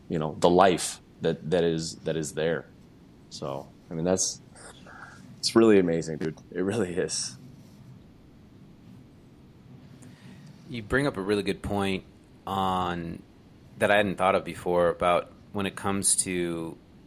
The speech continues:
Speaker 2: kind of that miracle that took place for you in that relationship that you had with Dan.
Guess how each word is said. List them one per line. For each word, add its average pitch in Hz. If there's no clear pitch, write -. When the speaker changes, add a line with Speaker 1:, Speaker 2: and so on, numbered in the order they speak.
Speaker 2:
kind 95
of 82
that 92
miracle 95
that 82
took -
place 85
for -
you 82
in 87
that 82
relationship 82
that 80
you 80
had 80
with -
Dan. 78